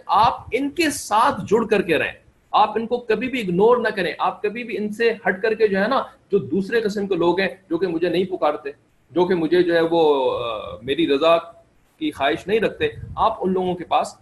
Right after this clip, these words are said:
مت جائیے، ٹھیک ہے، آپ ان لوگوں کے پاس مت جائیے، ان لوگوں کو چھوڑ کر کے، ان لوگوں کو ignore کر کے، ٹھیک ہے۔ دیکھیں اللہ تعالیٰ کتنی محبت کرتے ہیں ان لوگوں سے جو کہ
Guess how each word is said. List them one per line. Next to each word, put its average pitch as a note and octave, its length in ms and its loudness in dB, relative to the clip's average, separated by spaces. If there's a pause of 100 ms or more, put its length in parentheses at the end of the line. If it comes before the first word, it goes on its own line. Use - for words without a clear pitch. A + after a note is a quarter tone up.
(120)
مت A2+ 400 -8
جائیے، F2 280 -10 (760)
ٹھیک - 160 -14
ہے، - 60 -14 (160)
آپ B2 220 -4
ان C3+ 120 -10
لوگوں C#3+ 160 -4
کے C#3+ 100 -6
پاس C#3 260 -2
مت F3+ 140 -6
جائیے، C3+ 420 -2
ان C3 80 -6
لوگوں A#2 240 -2
کو G#2+ 100 -10
چھوڑ G2+ 280 -8
کر E2 60 -16
کے، - 200 -20
ان A2+ 100 -12
لوگوں A2+ 160 -8
کو A2 100 -8
ignore F#2 320 -10
کر - 160 -20
کے، - 140 -20
ٹھیک F3 180 -14
ہے۔ A#3+ 40 -18 (440)
دیکھیں E3 200 0
اللہ C#3+ 180 -2
تعالیٰ C3+ 360 2 (140)
کتنی F#3 280 -6
محبت F3+ 420 -4
کرتے D3+ 280 -4
ہیں D3 80 0 (120)
ان G#3+ 140 -2
لوگوں D3 380 2
سے C#3+ 420 2 (320)
جو C#3 220 2
کہ E3+ 200 0